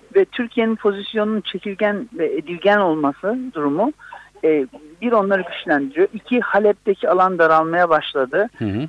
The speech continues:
Speaker 1: E, Türkiye'nin pozisyondaki hiçbir tampon bölgenin olmaması ve karşı karşıya gelmeleri bir anda işin seyrini değiştirecek bir unsura ihtiyaçlar. Çünkü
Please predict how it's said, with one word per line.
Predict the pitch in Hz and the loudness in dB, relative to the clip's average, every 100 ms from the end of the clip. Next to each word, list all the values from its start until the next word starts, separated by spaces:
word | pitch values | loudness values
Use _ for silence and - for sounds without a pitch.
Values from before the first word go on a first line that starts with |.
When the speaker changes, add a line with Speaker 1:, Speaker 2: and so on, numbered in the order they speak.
| 160 | 2
Speaker 1:
E, | 147 135 | 2 2
Türkiye'nin | - 196 - 208 190 190 | -2 -8 -2 0 0 -2
pozisyondaki | - 165 175 - 196 185 180 180 | -4 -6 -6 -8 -4 -2 -2 -2
hiçbir | 185 - - | -8 -16 -18
tampon | - 180 175 202 190 | -4 -2 0 0 0
bölgenin | 180 170 180 | -2 -4 -4
olmaması | 175 175 170 165 - | -4 -2 -2 -4 -2
ve | 160 | -2
karşı | - 165 160 | 2 0 0
karşıya | - 165 - 156 | 0 0 0 -2
gelmeleri | 151 147 143 226 247 - - _ | 0 0 -2 -2 -4 -10 -20 _
bir | 240 | 0
anda | 233 208 196 185 - _ | 2 4 4 2 0 _
işin | 175 - 240 | -6 -2 0
seyrini | 220 196 196 | 2 2 2
değiştirecek | 185 - 196 220 - | -2 -4 -2 -2 -2
bir | |
unsura | 185 165 175 | -8 -4 -4
ihtiyaçlar. | 151 - 135 - 139 | -4 -4 -4 -4 -10
Çünkü | - 185 | -8 -10